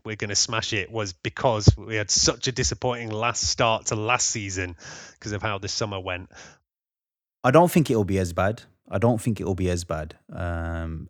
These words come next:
Speaker 2: as last season, because I do think, uh, Varane and Sancho, as much as we want to ease them in, I think Oli will get them into the side,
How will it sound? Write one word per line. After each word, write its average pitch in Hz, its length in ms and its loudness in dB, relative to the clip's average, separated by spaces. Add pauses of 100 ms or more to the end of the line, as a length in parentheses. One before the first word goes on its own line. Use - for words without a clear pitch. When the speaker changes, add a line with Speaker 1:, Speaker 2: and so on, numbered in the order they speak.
Speaker 2:
as 85 160 -6
last 82 240 -4
season, 82 380 -8
because 82 480 -8 (120)
I 85 60 -2
do 90 320 0
think, 82 480 -10 (500)
uh, 82 320 -6
Varane 90 480 2
and 85 140 0
Sancho, 85 400 -4
as 82 140 -2
much 98 260 0
as 95 140 0
we 90 100 0
want 87 240 -2
to - 120 -10
ease 87 320 -4
them 85 180 -6
in, 80 120 -8
I 78 120 -10
think 85 560 -8 (420)
Oli 85 340 2
will 82 360 0 (240)
get - 200 -6
them 85 140 -2
into 85 180 -4
the 85 120 -6
side, 82 340 -6